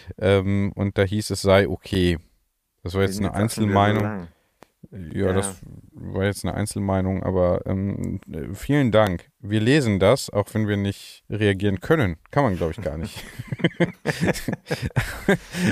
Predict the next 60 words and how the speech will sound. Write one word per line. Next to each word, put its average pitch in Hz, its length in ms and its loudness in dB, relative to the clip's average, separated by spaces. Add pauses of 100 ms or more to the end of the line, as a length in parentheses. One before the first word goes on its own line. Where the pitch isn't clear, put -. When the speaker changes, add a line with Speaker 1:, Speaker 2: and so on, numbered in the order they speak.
Speaker 1:
Aber 113 180 4
Speaker 2:
Ja, 107 160 4
Speaker 1:
hier 117 180 4
im 101 60 0
Speaker 2:
ey, - 60 -4
Speaker 1:
Podcast. 104 380 2
Speaker 2:
es 160 100 -6
ist 160 60 6
auch 139 80 4
wirklich 151 200 2
so 156 120 4
viel 160 160 0
erlebt. 131 420 2
Was 123 100 -6
meinst 135 200 -4
du, 127 60 -4
was 123 100 -8
man 127 100 -2
noch 123 120 0
hätte 127 220 4
alles 113 180 2
erzählen 131 580 0
können 90 280 -10
jetzt? 87 260 -10
Das - 220 -6
ist 123 80 4
Speaker 1:
Ja, 131 200 4
Speaker 2:
wirklich, 131 200 0
und 208 60 4
du - 40 0
bist 120 80 -2
Speaker 1:
Wahnsinn. 123 360 4
Speaker 2:
ja 147 60 6
immer 170 220 2
weg. 175 240 2 (380)
Du 113 180 -4
bist 156 220 -2
ja 135 60 4
immer 165 480 -2
weg. 135 220 -8
Man 117 180 -4
hat 135 180 -8
ja 131 80 -4
nie 131 160 -8
die 143 80 -8
Chance, 123 360 -4
einfach 120 200 0
mal 120 160 -2
sich 117 140 -8
auch 117 40 -4
mal 113 160 -2
so 110 80 -2
normal 110 360 -2
zu 104 120 -10
unterhalten. 85 580 -10
Außerdem 110 680 0
jetzt 113 200 -4
auch 120 100 -4
schon 120 180 -10
wieder, 117 220 -4